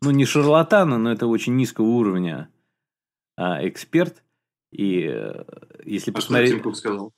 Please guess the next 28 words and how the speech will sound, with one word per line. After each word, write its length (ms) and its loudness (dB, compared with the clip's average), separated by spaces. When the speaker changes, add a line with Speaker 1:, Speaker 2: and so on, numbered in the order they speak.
Speaker 1:
Ну, 180 2
Тим 160 2
Кук 180 4
рассказывал 500 4
просто 280 -2
про 280 4
Apple, 320 2
он 140 -2
пытается 360 -2
как 180 0
бы 460 -2
оправдать 760 0
какие-то 380 -6
ситуации, 420 -2
которые 280 -6
происходят 440 -4
с 120 -6
Apple. 340 0
Как 200 -6
мы 180 -2
знаем, 320 -2
что 300 -6
у 100 4
Apple 280 2
же 80 -2
недавно 400 2
был 200 2
первый 480 4